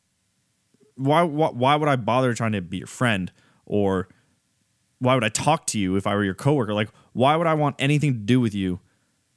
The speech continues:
if I know that you're just gonna be a total piece of shit? Like, I will avoid you at any cost if I know anywhere I go, everyone is just gonna be a total asshole for no reason. Why would I bother with anybody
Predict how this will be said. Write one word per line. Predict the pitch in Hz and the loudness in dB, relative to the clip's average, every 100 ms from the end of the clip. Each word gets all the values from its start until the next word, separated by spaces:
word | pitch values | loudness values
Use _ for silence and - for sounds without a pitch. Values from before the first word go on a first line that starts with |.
| _ | _
if | 135 131 | -2 2
I | 123 | 2
know | 123 123 | 4 2
that | |
you're | 95 | 0
just | 110 104 | -4 -4
gonna | |
be | 107 | -2
a | 92 | -4
total | - 127 117 | -2 -2 0
piece | 127 107 | -2 -4
of | 90 | -4
shit? | - 107 - _ _ - | -4 -4 -6 _ _ -4
Like, | 110 - | -2 0
I | 151 | 2
will | 170 147 107 | 2 2 0
avoid | 113 107 131 131 | -4 0 2 2
you | 107 92 | -2 -2
at | 90 - | -6 -4
any | 131 123 | -2 -2
cost | - 113 104 - | -2 -2 0 -4
if | 95 | -6
I | 113 113 | -2 0
know | 117 113 95 - _ _ _ _ - | 2 0 0 -4 _ _ _ _ -2
anywhere | 135 135 127 120 | 2 2 2 0
I | |
go, | 110 110 98 90 _ _ _ _ _ _ | 0 0 -2 -4 _ _ _ _ _ _
everyone | 127 120 120 113 | 0 0 0 0
is | 104 | -2
just | 107 - | -2 -2
gonna | 110 | 0
be | 101 | -2
a | |
total | - - 113 104 | -4 -2 -2 0
asshole | 104 104 95 | -2 -2 -4
for | 95 | -4
no | 98 110 98 | 0 2 2
reason. | 92 90 90 127 _ _ - | -2 -4 -8 -14 _ _ -6
Why | 117 143 151 | 0 2 4
would | 139 | 2
I | 117 | 0
bother | 104 113 131 123 113 98 | -2 -2 0 0 -2 -4
with | 101 | -4
anybody | 98 95 95 87 | -4 -6 -6 -8